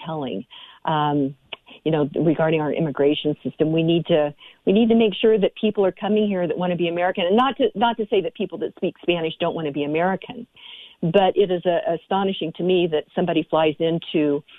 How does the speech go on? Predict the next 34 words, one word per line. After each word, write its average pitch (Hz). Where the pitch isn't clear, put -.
you 180
know, 151
a 160
U 175
S 156
airport 160
and 160
they 156
don't 156
hear 147
any 156
English. 135
I, 156
I 165
found 147
that 135
just -
really, 147
really 196
kind 202
of 180
shocking. 185
So, -
but -
let's 285
jump 311
into 269
just 247
a 226
couple 220
of 202
other 202
things. 202
Uh, 185